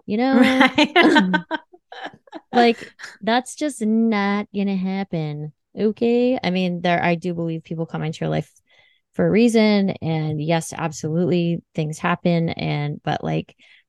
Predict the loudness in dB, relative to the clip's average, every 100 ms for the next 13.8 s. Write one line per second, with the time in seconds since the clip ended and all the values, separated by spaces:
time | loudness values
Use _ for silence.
0 | _ _ _ _ _ 0 2 4 4 4
1 | 6 6 4 2 -2 -2 -2 -6 -4 -6
2 | -4 -4 -2 -4 -4 -6 -4 -4 -4 -8
3 | -6 -2 -2 0 -4 -6 -10 -12 -8 -2
4 | -2 0 0 0 -2 -4 -6 -4 -6 -6
5 | -4 -4 -4 -6 -8 _ _ _ _ _
6 | _ -4 -2 -2 -2 -2 -4 -10 -20 _
7 | 0 2 2 0 0 0 -2 -4 -4 -6
8 | -6 -8 -8 -2 0 0 -2 -2 -4 -4
9 | -2 -2 _ -14 -6 -2 -2 0 -4 -2
10 | -6 -12 _ _ _ -2 -2 0 -2 -2
11 | -4 -4 -2 0 0 -2 -4 -2 0 2
12 | 0 -2 -8 -8 -6 -8 -6 -2 0 0
13 | 0 -4 -2 -2 0 0 0 -2